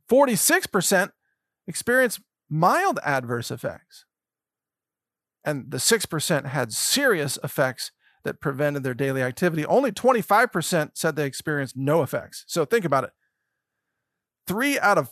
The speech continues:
four people age eighteen to twenty-nine, when they take a covid shot, three out of four experience adverse effects. Three out of four. And yet the media tells us, "Oh, there's no adverse effects." I mean, really?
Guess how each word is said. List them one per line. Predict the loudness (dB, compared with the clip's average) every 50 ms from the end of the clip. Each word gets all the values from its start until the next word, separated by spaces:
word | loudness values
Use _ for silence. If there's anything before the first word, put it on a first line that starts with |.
| 0 4
four | 6 6 8 6 4
people | 4 2 0 -2 -2 -4 -6 -6 -4 -2
age | -2 -2 -2 -2
eighteen | -2 -2 -2 -2 -2 0 0 0 0
to | 0
twenty-nine, | 0 0 0 0 2 4 4 4 4 2
when | 0 -2 0
they | 2 2 2
take | 2 2 2 0 0
a | 0
covid | 2 4 4 4 4 2 -2
shot, | 0 0 0 0 -2 -4 -10
three | -12 -4 2 2
out | 4 4
of | 2 0
four | 2 4 6 6 6 6 4 0 -4 _ _ _ _ _ _ _ _ _ _ _ _ _ _ _ _
experience | -6 -4 -4 -4 -4 -2 0 2 4 4 4 2 -2 -4 -2 2
adverse | 2 4 4 4 4 2 2 2 0 -2 -4
effects. | -4 0 2 2 2 2 0 -4 -10 -12 -12 _ _ _ _ _ _ _ _ _ _ _ _ _ _ _ _ _ _ _ _ _ _ _ _ _ _ _ _ -18 _
Three | -6 0 2 4
out | 4 4
of | 2
four. | 0 -2 -4 -4 -8 _ _ _ _ _ _ _ _ _ _ _ _ _ -2
And | 0 2 4
yet | 6 6 6 4 2 _ _ _ _
the | -6 -4
media | -2 -2 -2 0 0 0 2
tells | 4 4 6 6 6 4
us, | 4 2 2 2 0 0 0
"Oh, | 2 4 4 4 4
there's | 2 0 0 2
no | 4 6 6 6
adverse | 6 6 4 4 2 0 -2 -2 -2 -2
effects." | -4 -2 0 0 0 0 -2 -4
I | -10 -10 -10 -10 -14 -14 -8 -6 -4 -4
mean, | -4 -6 -2
really? | 0 2 4 4 4